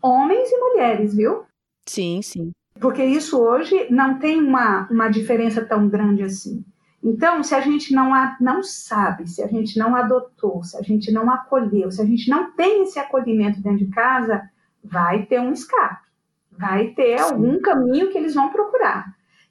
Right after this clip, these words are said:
Speaker 1: E nós precisamos estar atentos a isso.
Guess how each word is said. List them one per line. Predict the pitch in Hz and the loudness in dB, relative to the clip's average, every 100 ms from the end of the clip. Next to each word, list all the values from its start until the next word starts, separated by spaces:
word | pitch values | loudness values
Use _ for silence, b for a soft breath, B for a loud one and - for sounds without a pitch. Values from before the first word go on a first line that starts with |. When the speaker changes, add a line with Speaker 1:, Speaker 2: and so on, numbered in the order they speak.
| - | -2
Speaker 1:
E | |
nós | 226 226 220 | 0 2 -2
precisamos | 214 196 - 196 220 214 208 | -6 -8 -6 -2 2 2 0
estar | 208 - 214 | -4 -4 -2
atentos | 226 226 202 185 185 - | -2 -2 -8 -6 -8 -8
a | 190 | -12
isso. | - 180 - - _ | -12 -18 -20 -20 _